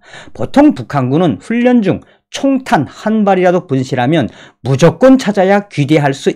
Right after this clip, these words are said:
있을 만큼 무기 관리가 매우 엄격하다. 매우 엄격합니다. 문제는 범인들이 왜 삼십 여정의 인민군 자동보총을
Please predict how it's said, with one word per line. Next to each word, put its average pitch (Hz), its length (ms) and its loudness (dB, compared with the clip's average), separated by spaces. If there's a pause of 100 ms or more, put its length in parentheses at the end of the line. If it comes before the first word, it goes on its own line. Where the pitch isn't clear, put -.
있을 247 320 0
만큼 247 440 0 (240)
무기 123 420 -2
관리가 202 560 -2
매우 240 420 4
엄격하다. 101 680 -4
매우 151 420 0
엄격합니다. 135 800 0 (400)
문제는 165 500 2
범인들이 135 680 0
왜 117 280 2
삼십 175 520 -6
여정의 139 480 0 (120)
인민군 240 680 2
자동보총을 139 880 -2